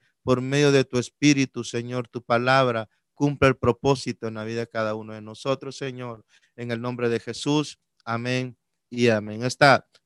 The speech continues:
preciosa hora, hermanos amados, vamos a, a hablar la palabra del Señor en el libro de Amós, el libro del profeta Amós, y siempre con el tema "Buscadme y viviréis".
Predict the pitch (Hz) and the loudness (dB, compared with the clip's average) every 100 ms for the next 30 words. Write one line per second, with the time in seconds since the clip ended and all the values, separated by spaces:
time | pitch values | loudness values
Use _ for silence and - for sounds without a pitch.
0 | _ 117 123 135 139 120 120 139 135 120 | _ -2 2 2 6 6 8 8 6 4
1 | 123 120 113 117 127 131 113 120 117 110 | -2 -4 -6 -4 -4 -4 -6 -10 -10 -10
2 | 98 _ _ _ _ _ _ _ _ _ | -10 _ _ _ _ _ _ _ _ _
3 | _ _ _ - _ _ - 139 131 131 | _ _ _ -20 _ _ 4 6 8 6
4 | - 139 135 165 208 190 147 151 160 143 | 4 2 6 6 6 6 6 8 8 6
5 | 143 139 156 170 175 131 120 117 110 90 | 2 4 4 4 0 -10 -8 -8 -10 -14
6 | _ 117 117 139 143 127 120 117 143 170 | _ -6 0 4 4 4 4 4 4 2
7 | - - _ - 107 110 120 120 110 107 | 2 -14 _ -20 -14 -8 -4 -2 -2 -6
8 | 101 120 - 117 120 123 - - _ 113 | -6 -4 -4 -4 -4 -4 -8 -18 _ -12
9 | 110 110 107 104 - 123 117 123 120 113 | -8 -8 -8 -10 -8 -10 -8 -10 -8 -10
10 | - 117 120 117 107 107 - 117 117 117 | -6 -6 -2 -2 -4 -8 0 2 2 -4
11 | 117 - 113 107 104 101 101 110 104 - | -8 -10 -8 -6 -6 -6 -4 -4 -4 -8